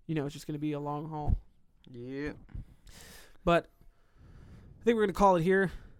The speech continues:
Speaker 1: We have to, <laughs> we have to record the extra episode right now.
Speaker 2: Yeah,
Speaker 1: on,
Speaker 2: yeet.
Speaker 1: uh, I'm not gonna tell you what it's about. But this has been episode five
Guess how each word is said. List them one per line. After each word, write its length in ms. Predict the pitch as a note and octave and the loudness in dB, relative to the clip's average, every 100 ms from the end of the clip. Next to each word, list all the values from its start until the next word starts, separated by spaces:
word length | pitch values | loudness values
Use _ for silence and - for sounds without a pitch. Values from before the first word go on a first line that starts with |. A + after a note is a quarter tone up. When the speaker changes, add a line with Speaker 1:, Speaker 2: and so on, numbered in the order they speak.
| - | -4
Speaker 1:
We 80 | E3+ | -2
have 100 | E3 | 0
to, 100 | E3+ | 0
<laughs> 340 | D#3+ - - A3 | 0 0 2 2
we 220 | E3 F3 | 4 0
have 80 | F3 | -4
to 60 | |
record 260 | E3+ F#3 E3+ | -2 -2 0
the 80 | D#3+ | 0
extra 240 | E3 D#3 | -2 -4
episode 300 | D#3 - D#3 | -4 -2 -4
right 160 | D3+ D3 | -2 -4
now. 300 | D#3 D3+ D3 - - | -4 -4 -6 -12 -12
Speaker 2:
Yeah, 100 | E3 D#3+ - F2 | -4 -2 0 0
Speaker 1:
on, 60 | |
Speaker 2:
yeet. 420 | - A2+ C3 A#2+ C#3 | -2 -2 0 0 0
Speaker 1:
uh, 340 | D#3 D3+ C#3 | -2 -2 -4
I'm 80 | C3+ | -4
not 100 | E3+ | -6
gonna 80 | D#3 | -6
tell 180 | - F3+ | -4 -4
you 80 | D3 | -4
what 80 | |
it's 80 | C#3 | -6
about. 320 | A2 C3+ C3+ - - - - - - - - - - - | -8 -8 -8 -12 -20 -20 -20 -20 -20 -20 -20 -20 -20 -14
But 120 | - | -12
this 140 | D#3 | -12
has 100 | F3+ | -8
been 340 | D#3+ D#3+ D3 - | -6 -4 -6 -8
episode 340 | D#3 - D#3+ | -10 -6 -8
five 540 | D#3 D#3 D3+ D#3+ E3 | -4 -4 -2 -4 -6